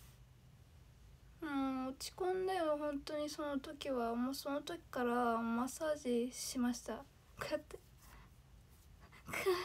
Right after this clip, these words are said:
くう、う、う、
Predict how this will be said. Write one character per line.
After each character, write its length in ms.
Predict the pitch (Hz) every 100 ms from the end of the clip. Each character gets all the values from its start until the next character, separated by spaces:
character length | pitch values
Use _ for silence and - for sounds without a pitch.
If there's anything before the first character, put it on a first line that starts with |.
| - - - - - - - - - - - - - - - - - - - - - - - - -
く 60 | -
う、 20 |
う、 100 | 294
う、 100 | 262